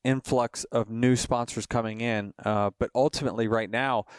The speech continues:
uh, the reason that the top teams have to charge what they do is 'cause they have so much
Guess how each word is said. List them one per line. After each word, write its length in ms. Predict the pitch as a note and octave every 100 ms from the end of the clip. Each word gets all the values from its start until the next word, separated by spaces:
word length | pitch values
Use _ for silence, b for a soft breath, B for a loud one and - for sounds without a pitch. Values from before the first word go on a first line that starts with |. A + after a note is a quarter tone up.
| B B -
uh, 160 | A2
the 140 | G#2+ A2
reason 340 | C3 B2 B2
that 120 | A2
the 80 | -
top 300 | - B2 A#2
teams 260 | - B2 A2+
have 160 | A2+
to 80 | -
charge 320 | G#2+ B2+ A2+ A2+
what 120 | A2
they 100 | G#2+
do 180 | A2+ B2
is 100 | A#2+
'cause 160 | -
they 60 | G#2
have 140 | G#2+
so 400 | - - - B2+
much 480 | B2+ B2 A#2 - -